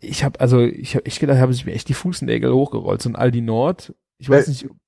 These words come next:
Speaker 1: ob das in Holland liegt oder ob die in Aldi Nord in Norddeutschland auch so sind, aber das war echt ganz spooky.
Speaker 2: Also, ich muss mal ehrlich sagen, so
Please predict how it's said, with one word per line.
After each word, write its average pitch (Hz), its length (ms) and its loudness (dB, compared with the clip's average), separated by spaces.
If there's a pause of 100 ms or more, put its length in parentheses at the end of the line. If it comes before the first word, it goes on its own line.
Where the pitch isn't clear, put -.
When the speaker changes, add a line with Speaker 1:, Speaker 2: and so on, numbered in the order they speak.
(540)
Speaker 1:
ob 139 220 -12
das 127 180 -4
in 120 140 -4
Holland 220 380 4
liegt - 260 -8
oder 143 260 0
ob 131 160 -6
die 120 220 -4
in 120 340 -8
Aldi 123 280 2
Nord 123 260 4
in 123 100 -6
Norddeutschland 127 560 0
auch 156 140 0
so - 140 -2
sind, 190 240 0
aber 120 140 2
das 110 200 -4
war 107 160 -4
echt - 280 -12 (220)
ganz 135 380 -4
spooky. 123 260 0
Speaker 2:
Also, 127 240 2 (520)
ich 113 120 -6
muss 156 160 0
mal 135 160 6
ehrlich 135 220 4
sagen, 131 300 4
so 120 200 -2